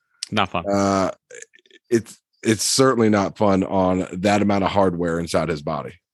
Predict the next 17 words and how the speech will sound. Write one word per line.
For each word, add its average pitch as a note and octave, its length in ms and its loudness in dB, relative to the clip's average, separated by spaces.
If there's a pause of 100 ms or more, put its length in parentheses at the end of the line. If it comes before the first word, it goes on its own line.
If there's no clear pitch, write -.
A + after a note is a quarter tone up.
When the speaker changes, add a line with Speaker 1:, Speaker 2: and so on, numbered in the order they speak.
(140)
Speaker 1:
Yeah. - 180 -8 (1500)
But C#3+ 100 4
I, F3 140 4 (120)
so D3+ 160 4
I D#3 140 4
had A3 140 0
said E3 120 2
all A#2 220 4
along, G#2+ 220 0
I G#2+ 100 2
thought A2 180 0
he'd G2+ 160 -6
come G2+ 200 -4
back F#2+ 300 0
and G2+ 120 -8
he'd G2+ 180 -4
play F#2 400 0